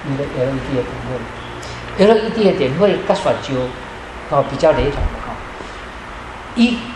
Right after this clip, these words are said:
本身真光，咱，咱，咱看到迄青红灯，即摆青红灯拢L E D的真济嘛吼。它很亮哦，但是它没有光。它本身很亮啊，本身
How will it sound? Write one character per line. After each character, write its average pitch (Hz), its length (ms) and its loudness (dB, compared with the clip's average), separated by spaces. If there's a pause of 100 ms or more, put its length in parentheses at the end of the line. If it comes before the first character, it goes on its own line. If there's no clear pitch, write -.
(220)
本 226 200 8
身 202 240 4
真 165 220 2
光， 180 220 2 (200)
咱， 196 400 4
咱， 233 300 6 (480)
咱 254 180 6 (400)
看 - 80 2
到 226 140 10
迄 170 240 6 (220)
青 156 240 4
红 156 140 0
灯， 180 240 4 (260)
即 240 100 4
摆 247 140 8
青 165 180 6
红 160 80 0
灯 170 160 6
拢 175 120 6 (140)
L 147 80 6
E 156 160 0
D 156 160 4
的 147 80 6
真 127 160 0
济 123 220 2
嘛 117 180 -2
吼。 123 200 4 (720)
它 254 120 6
很 180 320 4
亮 233 300 8
哦， 165 120 6 (100)
但 208 120 8
是 190 100 2
它 165 120 0
没 147 180 4
有 123 100 4 (160)
光。 127 240 6 (1040)
它 262 100 6
本 214 200 6
身 254 220 8
很 196 220 8
亮 254 240 6
啊， 196 200 4 (840)
本 277 160 6
身 262 200 4